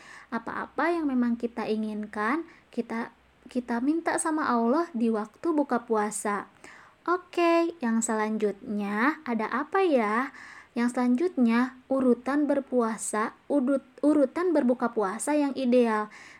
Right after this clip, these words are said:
Ternyata bukan hanya tubuh yang harus ideal ya. Ternyata berbuka puasa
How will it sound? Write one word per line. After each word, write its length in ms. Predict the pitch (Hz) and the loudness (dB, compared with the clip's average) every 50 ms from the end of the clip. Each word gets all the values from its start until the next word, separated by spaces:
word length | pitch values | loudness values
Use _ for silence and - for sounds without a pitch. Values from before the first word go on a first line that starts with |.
| _ | _
Ternyata 880 | - 294 294 311 311 330 339 349 339 339 - _ 240 220 226 247 247 - | -2 0 0 2 2 2 2 0 0 -2 -6 _ -4 -2 0 0 -2 -2
bukan 320 | 233 233 240 - 247 247 | -2 -2 -2 0 0 0
hanya 240 | 247 254 247 247 247 | 2 2 2 2 0
tubuh 400 | 247 - 254 262 254 302 339 349 | 0 -2 -2 0 2 2 4 4
yang 160 | 359 269 277 | 4 4 4
harus 240 | 277 277 277 269 - | 4 2 2 2 0
ideal 400 | 302 254 240 254 262 277 311 330 | 0 2 4 6 6 6 6 4
ya. 480 | 320 285 247 226 226 233 269 311 - - - - - _ - | 4 4 4 6 6 4 4 2 0 -6 -16 -20 -20 _ -2
Ternyata 720 | 254 254 247 254 254 247 214 - - - 233 277 330 294 | 0 2 4 4 4 2 0 -2 -4 -2 -2 -2 -2 0
berbuka 400 | 269 269 254 247 254 - 247 233 | 0 2 2 2 2 0 -2 -2
puasa 480 | 233 240 233 247 240 - 220 214 214 | 0 2 0 0 0 -2 -6 -8 -8